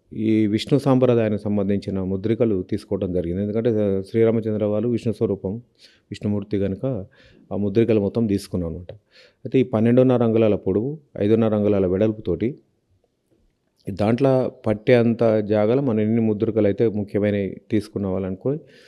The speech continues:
ఫస్ట్ శ్రీ విష్ణుమూర్తికి వచ్చేది శంకు చక్రాలు, దాని తర్వాత వచ్చేసి సూర్యచంద్రులు, దాని తర్వాత వచ్చేసి ఆవు, ఏనుగు, దాని తర్వాత వచ్చేసి కల్పవృక్షము, దాని తర్వాత వచ్చేసి పతాకం, జెండా,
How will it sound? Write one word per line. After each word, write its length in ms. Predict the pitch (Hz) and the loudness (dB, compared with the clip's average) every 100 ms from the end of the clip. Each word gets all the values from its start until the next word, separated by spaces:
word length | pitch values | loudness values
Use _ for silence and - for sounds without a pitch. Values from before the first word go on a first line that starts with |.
| - - _ _ 117 | -20 -20 _ _ -6
ఫస్ట్ 200 | - 127 | -2 0
శ్రీ 240 | 123 120 | 4 2
విష్ణుమూర్తికి 640 | 110 107 - 123 120 117 | 2 -2 0 0 0 -2
వచ్చేది 320 | 104 120 123 | -4 -4 -4
శంకు 300 | 147 123 107 110 | -2 -2 -2 -2
చక్రాలు, 280 | 104 85 82 - _ _ - 190 92 - 107 | -2 -4 -6 -12 _ _ -20 -20 -20 -12 -4
దాని 160 | 110 | -2
తర్వాత 320 | 110 113 117 110 | 0 0 0 -4
వచ్చేసి 640 | - 113 - 131 98 - _ | -6 -6 -2 -2 -2 -4 _
సూర్యచంద్రులు, 760 | - 113 104 98 85 80 76 - _ _ _ _ _ - | -2 0 0 -2 -4 -6 -12 -16 _ _ _ _ _ -4
దాని 180 | 110 | 0
తర్వాత 280 | 113 113 113 | 2 2 0
వచ్చేసి 680 | 113 117 110 135 131 113 - - - | -2 -2 -2 0 0 -2 -4 -10 -6
ఆవు, 400 | 104 107 120 - | -2 0 -2 -2
ఏనుగు, 440 | 92 92 80 - - _ - | -4 -4 -6 -10 -16 _ -4
దాని 200 | 110 110 | -2 0
తర్వాత 260 | 113 110 | 0 0
వచ్చేసి 340 | 107 117 110 135 | -2 -4 -8 -6
కల్పవృక్షము, 760 | 95 92 92 98 - 85 - | -4 -2 -4 -4 -10 -12 -8
దాని 160 | 110 107 | -6 -2
తర్వాత 280 | 110 113 110 | 0 -2 -4
వచ్చేసి 380 | - 117 - | -6 -6 -4
పతాకం, 560 | 151 107 101 107 98 90 | -4 -2 0 0 0 -2
జెండా, 320 | 92 92 87 | -2 -2 -4